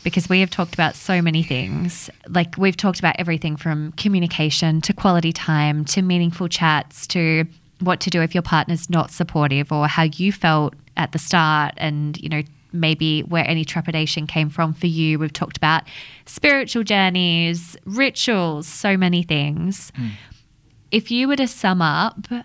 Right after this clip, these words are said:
Speaker 1: a couple of pieces of advice based on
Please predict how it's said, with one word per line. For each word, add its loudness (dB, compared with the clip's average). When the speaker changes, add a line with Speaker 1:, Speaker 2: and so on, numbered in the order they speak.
Speaker 1:
a -2
couple -2
of -4
pieces -2
of -2
advice -4
based -2
on 0